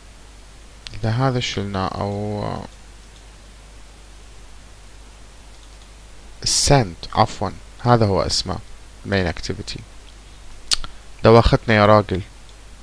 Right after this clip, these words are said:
قل له، "أوكي." ممتاز. أنا كنت داربطه باللاي أوت.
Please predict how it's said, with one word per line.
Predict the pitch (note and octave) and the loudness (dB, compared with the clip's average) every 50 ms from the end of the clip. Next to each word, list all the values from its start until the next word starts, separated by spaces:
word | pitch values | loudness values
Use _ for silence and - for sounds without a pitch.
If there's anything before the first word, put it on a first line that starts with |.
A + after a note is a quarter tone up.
| - - - - - - - - - - - - | -20 -20 -20 -20 -20 -20 -20 -20 -20 -16 -4 0
قل | A#2 G#2+ | 4 6
له، | G2+ E2 | 6 6
"أوكي." | F2+ G2 - - G#2 F#2 F2+ - A2 - - - - - - - - - - - - - - - - - - - - - - - - - - - - - - - | 4 2 0 -2 -2 0 0 -2 -6 -12 -16 -20 -20 -20 -20 -20 -20 -20 -20 -20 -20 -20 -20 -20 -20 -20 -20 -20 -20 -20 -20 -20 -20 -20 -20 -20 -20 -20 -12 -10
ممتاز. | G#2+ G#2 G#2 - - F#2 G2 G#2+ - - - - - - - - - - - - - - - - - - | -8 -8 -6 -4 -2 -2 -2 -4 -6 -8 -10 -10 -10 -12 -14 -18 -18 -18 -18 -18 -18 -18 -18 -14 -8 -6
أنا | B2 G#2+ | -4 -4
كنت | - A#2 G2+ | -4 0 2
داربطه | A2+ G#2 G#2+ - - - | 2 2 2 2 0 -2
باللاي | G#2 G2+ F#2 F2+ - | 0 2 2 2 2
أوت. | - - A#2 - - - | 0 -4 -8 -12 -14 -16